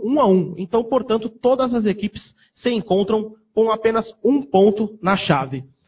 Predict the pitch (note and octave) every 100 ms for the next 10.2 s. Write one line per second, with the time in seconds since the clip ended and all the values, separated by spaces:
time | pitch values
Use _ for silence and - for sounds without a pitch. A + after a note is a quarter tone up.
0 | _ _ - G3 A#3 C4+ C4 B3+ B3+ A#3+
1 | - A3+ A3+ A3+ A3 G#3 G3+ G3+ F3+ -
2 | - C4 C#4 - A3 - G#3 A#3+ A#3 A#3+
3 | A#3 A3+ G#3+ G3 G3+ A3 A3 G#3+ G#3+ A3+
4 | B3 A3 G#3 A#3+ A#3+ A3 - G3 G3 E3+
5 | B2 D3 E3+ E3+ F#3 F#3 G3 A3 B3 G#3+
6 | - F#3 G#3+ - _ - E3+ F#3+ F#3 G#3
7 | - G3 G#3+ F3 D3 - _ _ _ _
8 | - G#3 C4+ B3 B3+ B3 A#3 C#4 C4 C4+
9 | C#4+ D#4 D#4 C#4 C#4+ A#3+ B3 C4 B3+ B3
10 | A#3+ A#3